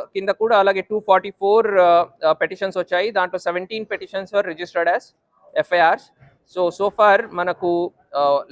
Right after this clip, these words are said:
లెవెన్ లాఖ్స్ ఫిఫ్టీ టూ థౌజండ్ సెవెన్ హండ్రెడ్ అండ్ సెవెన్, uh, దిశ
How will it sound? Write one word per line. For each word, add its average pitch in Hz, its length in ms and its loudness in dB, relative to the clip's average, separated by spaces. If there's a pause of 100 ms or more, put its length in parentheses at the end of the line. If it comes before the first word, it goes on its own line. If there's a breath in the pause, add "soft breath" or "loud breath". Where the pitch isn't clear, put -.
లెవెన్ 196 280 2
లాఖ్స్ 208 240 2
ఫిఫ్టీ 208 240 -20 (200)
టూ 208 80 -8 (120)
థౌజండ్ 190 340 -6
సెవెన్ 175 220 -6
హండ్రెడ్ 170 240 -4
అండ్ 165 160 -14
సెవెన్, 175 240 -8 (240)
uh, 147 160 -2
దిశ 156 120 -18